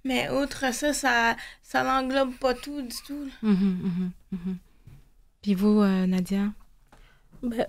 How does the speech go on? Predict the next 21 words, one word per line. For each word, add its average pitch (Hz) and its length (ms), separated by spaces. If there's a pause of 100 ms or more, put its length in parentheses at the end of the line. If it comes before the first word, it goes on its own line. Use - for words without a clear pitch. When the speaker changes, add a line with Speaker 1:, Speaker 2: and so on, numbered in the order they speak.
(120)
Speaker 3:
moi, 285 280 (240)
j'ai 220 260 (140)
eu - 40 (200)
un 220 80
peu 262 260
l'aide 233 340
de 202 440 (300)
la 202 140
Ligue 233 200
des 214 120
Noirs, 233 360 (520)
Speaker 2:
Oui, 196 380
oui. 175 140
Speaker 3:
euh, 156 200
qui - 140
avait 202 160
fait 226 140
Speaker 2:
Les 254 60
Speaker 3:
plusieurs 247 420
Speaker 2:
Noirs. 180 100
Speaker 3:
plaintes 247 480